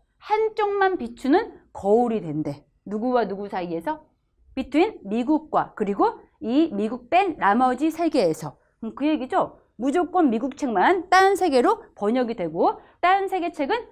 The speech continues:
미국으로 번역이 안 돼. 그래서 결국 한쪽으로만 가는 거울 되겠죠? 우리만 걔네를 보는 거고 그 미국인들은 우리를 알 수가 있어 없어?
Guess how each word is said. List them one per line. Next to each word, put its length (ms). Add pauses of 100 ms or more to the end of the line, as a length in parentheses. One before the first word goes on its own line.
(100)
미국으로 460
번역이 360
안 160
돼. 200 (240)
그래서 560
결국 500 (140)
한쪽으로만 800
가는 380 (220)
거울 360
되겠죠? 420 (240)
우리만 400
걔네를 340
보는 260
거고 460 (160)
그 100
미국인들은 680
우리를 240
알 140
수가 200
있어 240
없어? 360